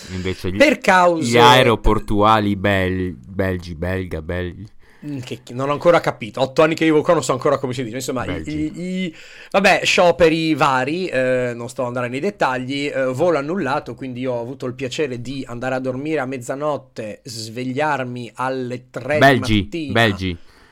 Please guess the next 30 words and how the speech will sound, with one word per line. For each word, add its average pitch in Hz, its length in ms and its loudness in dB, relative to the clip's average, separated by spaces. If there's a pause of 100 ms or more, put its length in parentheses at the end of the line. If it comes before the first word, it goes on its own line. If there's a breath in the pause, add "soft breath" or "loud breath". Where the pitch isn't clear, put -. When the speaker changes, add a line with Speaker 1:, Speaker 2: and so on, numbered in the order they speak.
Speaker 1:
È 101 100 -6
l'uni-, 120 260 0
Speaker 2:
Grazie. 127 420 -2
Speaker 1:
sì, 101 260 -4
sì, 104 220 -6
sì, 104 240 -4
è, 104 560 -2
è, 95 80 -8
vabbè, 98 380 -4 (100)
è 90 140 -10
lunghissimo. 98 400 -8
Speaker 2:
Cioè, 170 140 2
belga 180 320 2
singolare, 139 680 0
quindi, 110 440 -12
e 131 140 -10
belgi 127 440 -6
plurale. 123 200 -4
Speaker 1:
Esattamente, 90 720 -4
è - 100 -6
Speaker 2:
Ok. 117 80 0
Speaker 1:
un'eccezione, 117 720 2
Speaker 2:
Ok, 90 140 -4
perfetto. 85 240 -8
Speaker 1:
sono 113 180 -4
sul 117 160 -6
sito - 180 -10
dell'Accademia 92 440 -6
della 82 120 -8
Crusca. - 380 -18